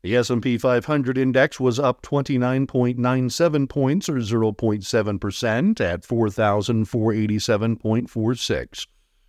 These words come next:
The Dow Jones Industrial Average was up eighty-seven point one three points, or zero point three percent, at thirty-four thousand six sixty-three point seven two. And the Nasdaq Composite was up one hundred and fifty-six point three seven points, or one point one percent,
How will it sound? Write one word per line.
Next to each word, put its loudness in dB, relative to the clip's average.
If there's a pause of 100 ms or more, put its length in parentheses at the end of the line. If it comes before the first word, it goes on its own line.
(120)
The 0
Dow 6
Jones 0
Industrial 2
Average 2
was 0
up 2
eighty-seven 0
point -2
one 2
three 0
points, 0
or 2
zero 2
point -2
three 0
percent, 0 (360)
at -6
thirty-four 2
thousand 2
six -2
sixty-three -2
point -2
seven 0
two. -2 (400)
And 4
the 6
Nasdaq 2
Composite 2
was 0
up 2
one 2
hundred -2
and 0
fifty-six -2
point -2
three -2
seven 4
points, 0
or 4
one 0
point 0
one 2
percent, -2